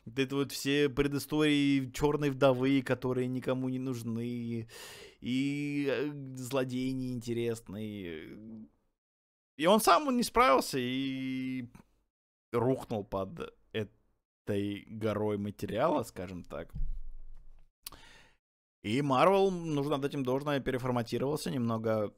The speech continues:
изменил формулу и последние фильмы. Они, конечно, стали друг на друга похожи, но вот конкретно "Третий Мститель", мне кажется, и стилистически довольно-таки хороши.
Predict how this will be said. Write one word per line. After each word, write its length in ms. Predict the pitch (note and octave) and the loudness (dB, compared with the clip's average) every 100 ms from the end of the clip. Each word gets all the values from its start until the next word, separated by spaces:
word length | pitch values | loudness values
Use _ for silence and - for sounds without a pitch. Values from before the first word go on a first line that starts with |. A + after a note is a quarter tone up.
| _ _ _ | _ _ _
изменил 380 | A2 A2 A2 G#2+ | -6 -2 -2 -2
формулу 680 | - G#2 C#3+ C#3+ C#3 B2+ G#2 | -2 -2 0 0 0 -2 -4
и 160 | G#2 | -6
последние 440 | A2 G#2+ A2 G#2+ G2 | -8 -8 -8 -8 -6
фильмы. 280 | A2 G#2+ | -6 -6
Они, 180 | F#2 D#3 | -2 4
конечно, 320 | A#3+ B3 G3 | 6 6 2
стали 220 | F#3+ A#3 G3+ | 2 2 2
друг 180 | F#3 | 0
на 80 | G#3+ | 0
друга 240 | A3 F4 A3+ | 0 0 0
похожи, 480 | A#2 G#2+ G#2+ G2+ | -2 -2 -4 -4
но 100 | F#2+ | -6
вот 120 | B2+ D#3 | -6 -4
конкретно 420 | D3+ C3+ C3 D3 | -4 -6 -6 -6
"Третий 300 | - B3+ - | -4 -4 -6
Мститель", 380 | - - - A2+ | -8 -10 -8 -6
мне 120 | G#2+ | -6
кажется, 440 | B2 B2 A#2 A2 | -6 -6 -8 -6
и 140 | A2 G#2+ | -4 -6
стилистически 720 | - A2+ A2 G3+ - - - | -6 -8 -8 -12 -14 -10 -6
довольно-таки 460 | B2+ B2 A#2+ - | -4 -4 -8 -10
хороши. 480 | - A#2 - - | -10 -8 -8 -8